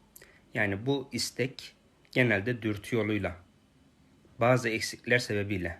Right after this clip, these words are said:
bazı psikolojik travmalar sebebiyle oluşuyor. Akrep burcu kendi özbenliği çok güçlü.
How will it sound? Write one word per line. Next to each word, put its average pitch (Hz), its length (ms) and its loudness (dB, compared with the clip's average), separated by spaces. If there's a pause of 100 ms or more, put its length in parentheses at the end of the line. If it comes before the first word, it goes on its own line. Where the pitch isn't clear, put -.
(680)
bazı 113 300 0
psikolojik - 420 -6
travmalar 104 440 4
sebebiyle 95 460 -4
oluşuyor. 85 380 -6 (720)
Akrep 139 400 -2
burcu 117 400 0 (440)
kendi 117 560 2 (1500)
özbenliği 113 560 2
çok - 240 -2
güçlü. 90 300 -6